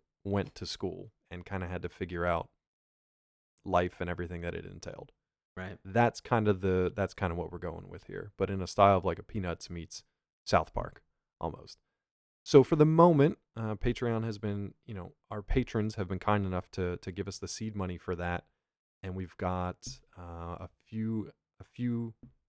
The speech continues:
Speaker 1: comics that are gonna be rolling out in January. You guys are gonna be the first ones to check them out. We're really hoping that you love it. We hope they're entertaining, and we hope that it leads to something else in the future. But I think for now, that's, that's, uh, that's your present from us at the end of the year.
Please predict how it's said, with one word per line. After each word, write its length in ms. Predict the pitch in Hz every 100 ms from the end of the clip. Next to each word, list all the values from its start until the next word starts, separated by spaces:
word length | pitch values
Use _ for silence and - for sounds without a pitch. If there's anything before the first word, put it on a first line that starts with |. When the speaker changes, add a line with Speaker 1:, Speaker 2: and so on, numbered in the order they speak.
| _
Speaker 1:
comics 360 | - 120 110 -
that 100 | 101
are 60 |
gonna 100 | 98
be 80 | 98
rolling 280 | 90 101 101
out 140 | 98
in 60 | 98
January. 560 | 101 127 123 123 123 123 _ _ _ _ _ _ _
You 100 | 104
guys 320 | 104 101 101
are 40 | 101
gonna 120 | 98
be 100 | 95
the 80 | 92
first 260 | - 104
ones 180 | 104 98
to 60 | 90
check 220 | - 101
them 140 | 98
out. 260 | 98 117 - _ _ _ _ _ _
We're 120 | 107
really 300 | 104 110 123
hoping 200 | 127 123 117
that 100 | 104
you 100 | 107
love 200 | 131 135
it. 140 | - _ _ _ _ _
We 140 | 104 95
hope 180 | 110
they're 160 | 110 90
entertaining, 580 | 107 98 151 147 131 127 _ _ _
and 80 | 101
we 80 | 104
hope 160 | 120 113
that 100 | 104
it 80 |
leads 200 | 92 104
to 60 | 95
something 300 | - 92 92
else 180 | 85 -
in 60 |
the 60 | 87
future. 320 | 113 107 92 _ _
But 100 | -
I 20 | 123
think 160 | 165
for 120 | -
now, 220 | 131 117 113
that's, 320 | 104 - - _
that's, 280 | 101 - -
uh, 220 | 95 90 101
that's 160 | 95
your 60 | 95
present 360 | - 95 90 90
from 160 | 92
us 300 | 87 85 - - -
at 100 | 85
the 80 | 90
end 100 | 87
of 80 | -
the 100 | 87
year. 180 | -